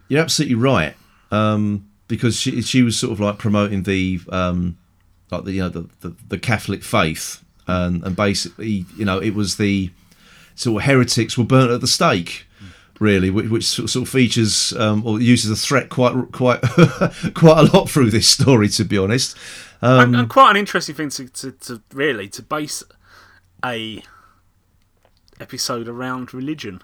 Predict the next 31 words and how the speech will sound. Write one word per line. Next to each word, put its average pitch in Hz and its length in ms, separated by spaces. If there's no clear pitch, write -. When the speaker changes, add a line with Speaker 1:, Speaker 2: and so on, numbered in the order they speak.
Speaker 2:
as - 120
much - 200
as 120 100
anything. 110 440
Speaker 1:
Yeah. 156 380
And 190 120
Speaker 2:
Which 214 100
Speaker 1:
th-, 131 100
Speaker 2:
is - 140
Speaker 1:
th-, - 20
Speaker 2:
the 127 80
Speaker 1:
totally, 180 540
Speaker 2:
underlying 117 200
Speaker 1:
yes. 139 500
Yeah. 131 420
Totally. 92 600
Um, 110 580
I, 123 120
I 123 120
like 151 240
the 135 60
fact - 340
that 123 200
the, 113 460
the 131 80
Doctor 208 460
in 151 100
this, 123 240
he 170 140
doesn't 233 520
really, 139 840